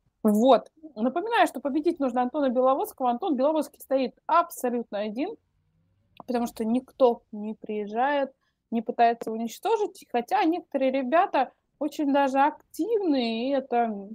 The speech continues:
безусловно, нравится. Кстати, ребят, "Близится Чёрная пятница". Вы уже видели, что анонсировали, на что будут скидки. А, кто что планирует себе купить или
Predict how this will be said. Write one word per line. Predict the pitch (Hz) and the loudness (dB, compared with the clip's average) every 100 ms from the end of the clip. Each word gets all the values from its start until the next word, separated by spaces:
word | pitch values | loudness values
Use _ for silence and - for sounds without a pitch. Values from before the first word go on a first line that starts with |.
| - | -6
безусловно, | 214 226 226 247 233 | -4 -2 -2 -2 0
нравится. | 226 240 202 - - _ _ _ _ | 4 6 6 0 -12 _ _ _ _
Кстати, | - - 311 - | -2 2 2 0
ребят, | 277 285 233 - _ _ - | 0 2 2 -2 _ _ -14
"Близится | 190 302 349 349 302 | -4 -2 0 -2 -6
Чёрная | - 269 285 277 233 | -4 0 0 0 -2
пятница". | - 233 285 349 311 - 214 196 - _ _ _ - | 0 0 0 -6 -6 -2 -2 -4 -12 _ _ _ -8
Вы | 214 233 226 214 196 190 | -2 -2 0 -2 -2 -4
уже | 208 214 220 208 | -4 -2 0 0
видели, | 196 233 214 196 196 190 | 0 0 0 0 0 -4
что | - 247 | -2 2
анонсировали, | 214 202 - 294 359 330 262 254 | 2 0 -2 0 2 4 4 2
на | 226 214 | 2 -2
что | 214 - | -4 -8
будут | 190 185 _ _ _ _ _ | -20 -20 _ _ _ _ _
скидки. | - 269 247 - _ _ - | -4 2 2 0 _ _ -4
А, | 202 208 202 - - | 0 0 -2 -6 -14
кто | - 269 359 466 | -2 4 6 4
что | - - 302 | 0 -2 0
планирует | 320 233 226 262 254 - | 0 -2 0 -2 -4 -6
себе | - 208 | -6 -4
купить | 240 226 - 214 226 220 | -4 -6 -4 0 0 -2
или | 220 247 269 262 240 | -6 -4 0 0 0